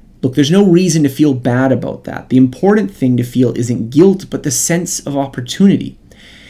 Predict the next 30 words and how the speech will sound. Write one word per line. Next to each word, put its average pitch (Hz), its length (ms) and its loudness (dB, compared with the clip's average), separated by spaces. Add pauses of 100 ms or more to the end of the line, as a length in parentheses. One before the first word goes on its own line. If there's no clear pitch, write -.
(140)
If - 80 -6
you 202 60 6
could 254 140 4
shift 240 280 -2
even 202 200 0
an 165 100 2
hour 151 300 0
or 123 80 2
two 113 200 -2
of 110 100 -4
your 113 100 0
day 107 440 -4
onto 120 200 -6
deliberate 123 400 0
practice 117 420 -6
of 113 80 -8
a 113 60 -6
skill 117 280 -4
that 76 100 -4
will 120 140 -2
matter 110 300 -2
ten 113 380 -4
years 123 400 0
from 92 180 -10
now, 65 340 -12 (240)
you - 100 -6
can 131 100 -2
make 139 220 0
dramatic 113 580 -2
changes - 640 -10